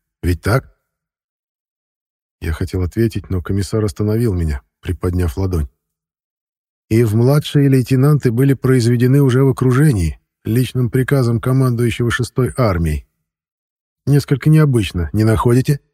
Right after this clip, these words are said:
Обсуждение решений командующего армией выходит за рамки моих полномочий и компетенций, товарищ батальонный комиссар. Включил я дурака, сохраняя на лице нейтральное выражение. В этом вы, несомненно, правы, товарищ Нагулин, но всё же.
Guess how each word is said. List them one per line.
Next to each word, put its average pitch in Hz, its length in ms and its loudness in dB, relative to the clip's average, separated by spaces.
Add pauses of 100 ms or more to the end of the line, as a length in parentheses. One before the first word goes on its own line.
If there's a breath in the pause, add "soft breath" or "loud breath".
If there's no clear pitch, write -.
(1300)
Обсуждение 107 600 0
решений 110 420 2
командующего 104 840 0
армией 101 420 0
выходит 98 520 0
за 120 140 0
рамки 113 260 0
моих 107 240 0
полномочий 104 500 0
и 82 40 -4
компетенций, 85 680 -2 (160)
товарищ 113 220 0
батальонный 85 420 -2
комиссар. 82 360 -4 (1000)
Включил 95 360 -6
я 90 100 -2
дурака, 101 500 -4 (360)
сохраняя 120 680 -2
на 98 80 2
лице 104 280 0
нейтральное 101 540 0
выражение. 95 640 -2 (1080)
В 85 180 -2
этом 147 380 2
вы, 139 160 4
несомненно, 139 680 2
правы, 131 440 2
товарищ 107 320 0
Нагулин, 101 580 0
но 127 180 0
всё 131 320 -2
же. 65 160 -6